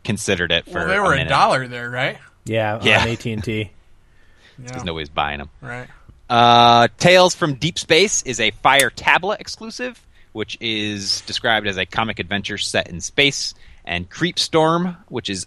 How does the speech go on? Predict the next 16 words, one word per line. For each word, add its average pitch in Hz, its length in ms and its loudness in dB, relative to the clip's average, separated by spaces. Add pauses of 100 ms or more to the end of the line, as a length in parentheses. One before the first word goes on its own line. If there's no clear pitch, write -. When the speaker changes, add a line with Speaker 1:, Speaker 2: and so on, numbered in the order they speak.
Speaker 1:
also 123 280 2
a 110 80 -4
Fire 107 280 4
tablet 110 300 0
exclusive, 110 600 -4
is 95 140 -8
a 90 80 0
tower 92 320 0
defense 85 420 -6
with 87 240 -12
R 87 140 -4
P 82 200 -6
G 80 260 -6
elements. 78 600 -6
Speaker 2:
Hmm. 240 140 -10
Speaker 1:
<clears throat> - 60 -10